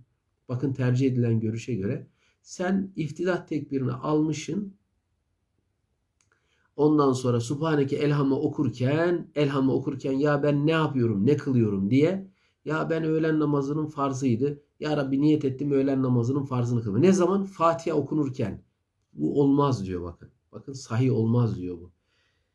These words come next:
Diğer bir görüşe göre bir kıl var. O Sübhaneke ve Euzu arasında da diyor niyet. E, yapılacak bir niyetle namaz sahih olur. Bir kurtarma şeyi yaptı yani. Ama burada da buna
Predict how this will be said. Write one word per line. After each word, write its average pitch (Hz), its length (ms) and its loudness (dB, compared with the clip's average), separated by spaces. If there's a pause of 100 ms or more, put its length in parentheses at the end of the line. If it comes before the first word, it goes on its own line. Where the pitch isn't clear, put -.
(220)
Diğer 220 340 6
bir 196 120 4
görüşe 175 440 4
göre 165 240 0
bir 190 120 -4
kıl 196 320 2
var. 139 340 0
O 175 100 0
Sübhaneke 196 1120 0
ve 190 200 -2
Euzu 175 560 4
arasında 170 680 -2
da 151 160 0
diyor 131 180 4
niyet. 120 520 4 (520)
E, 107 120 -8
yapılacak 135 800 0
bir 139 160 0
niyetle 123 440 2
namaz 135 380 -2
sahih 123 300 0
olur. 104 280 0
Bir 120 120 2
kurtarma 127 520 0
şeyi 120 260 2
yaptı 107 360 -2
yani. 90 300 -6 (640)
Ama 185 440 4
burada 196 360 4
da 165 140 2
buna 170 340 0